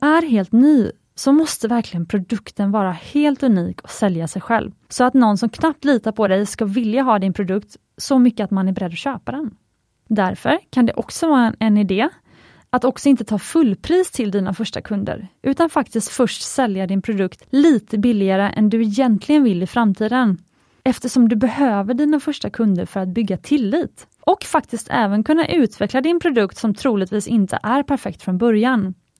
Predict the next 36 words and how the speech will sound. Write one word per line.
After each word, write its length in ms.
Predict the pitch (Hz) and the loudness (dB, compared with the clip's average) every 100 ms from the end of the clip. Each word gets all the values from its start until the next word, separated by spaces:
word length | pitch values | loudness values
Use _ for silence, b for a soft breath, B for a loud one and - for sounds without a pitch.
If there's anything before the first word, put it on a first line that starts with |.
| - | 0
Och 60 | 240 | 2
du 60 | |
vet 260 | 254 285 285 | 4 2 2
ju 40 | |
vad 100 | 285 | 0
man 120 | 208 185 | 0 0
säger. 480 | 208 214 220 - - _ _ _ - | -2 0 0 -2 -14 _ _ _ 2
Om 260 | 262 302 | 4 4
din 120 | 294 | 4
produkt 360 | 269 233 214 - | 4 4 2 0
är 60 | 190 | -4
perfekt 380 | 208 247 - | -2 -4 -4
från 160 | - 185 | -4 -4
start, 400 | - 196 240 - _ | -2 -4 -4 -8 _
då 180 | 185 220 | -4 2
har 120 | 233 | 2
du 80 | 185 | 0
startat 500 | 175 - 180 - - | -2 -2 -2 -4 -12
för 120 | - | -14
sent. 520 | - 202 - 208 - _ _ _ _ _ _ | -8 -6 -6 -8 -12 _ _ _ _ _ _
Och 120 | - 214 | 0 0
det 120 | - | 2
är 220 | - 240 254 | 2 2 4
ju 120 | 269 | 4
din 200 | 254 214 | 4 4
perfekta 640 | 226 - 233 - - 269 | 2 0 -4 -4 -2 0
produkt 360 | 262 208 196 - | 2 0 0 0
som 160 | 196 | 0
du 200 | 196 190 | 0 -2
sen 420 | - - 247 214 | -2 0 4 4
vill 140 | 185 190 | 2 -2
kunna 300 | 196 185 190 | -2 -2 -2
ta 180 | - 175 | -4 -8
bra 380 | - - 180 | -6 -4 -2
betalt 560 | 180 202 - 247 220 - | -2 -4 2 2 2 0
för, 320 | - - 202 | -6 -8 -8